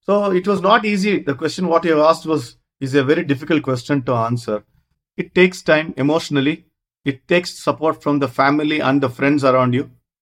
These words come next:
Uh, the whole, uh, environment sometimes seems so harsh, but that will make you tough. If you ask me, um, it's just not about making money. It's just not about being in the limelight.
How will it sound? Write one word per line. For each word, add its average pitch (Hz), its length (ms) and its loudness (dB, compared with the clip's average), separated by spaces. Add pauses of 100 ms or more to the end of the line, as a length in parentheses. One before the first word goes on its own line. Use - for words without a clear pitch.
(160)
Uh, 120 260 0
the 117 140 -6
whole, 170 260 4 (340)
uh, 120 280 4
environment 160 680 4
sometimes 147 520 0
seems - 600 -6
so 151 220 2
harsh, 127 520 -4 (920)
but 143 100 -4
that 151 180 -2
will 175 60 -4
make 147 220 -2
you 151 80 -2
tough. 120 320 -2 (640)
If 123 120 -10
you 135 60 -2
ask 135 240 2
me, 151 220 0
um, 117 640 0 (600)
it's 185 160 -16
just 147 200 -4
not 143 100 2
about 139 240 0
making 127 340 0
money. 120 420 -2 (240)
It's 123 120 -8
just 139 140 -2
not 139 140 2
about 135 260 0
being 139 220 4
in 127 80 0
the 120 100 2
limelight. 117 520 0